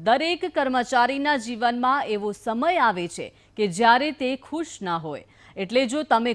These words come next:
ખુશ નથી, તો કામ ઉપર ન આવો. દરેક કર્મચારીને એવી આઝાદી મળવી જોઈએ, જેમાં તે પોતાના આરામનો સમય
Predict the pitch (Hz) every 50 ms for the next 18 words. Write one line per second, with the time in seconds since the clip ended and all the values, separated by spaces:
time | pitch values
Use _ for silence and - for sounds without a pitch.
0 | - - 240 285 330 - - - 330 311 294 - 320 330 381 427 - - - -
1 | - 302 294 - - - 285 285 330 381 370 359 320 - 277 240 208 196 190 180
2 | 165 156 151 - 139 117 - _ - 180 185 185 240 277 339 370 370 - - 320
3 | 277 262 254 254 240 - 269 247 240 240 269 277 277 285 302 294 - - 226 208
4 | 233 247 - - 196 196 196 190 175 226 240 262 254 330 330 277 254 226 214 214
5 | 226 180 208 202 190 196 196 220 247 294 - - 190 170 202 233 254 277 294 311
6 | 302 - 330 311 - 247 226 220 - 214 208 208 202 202 - 180 180 180 185 190
7 | 185 185 175 170 170 - - - 180 185 202 220 269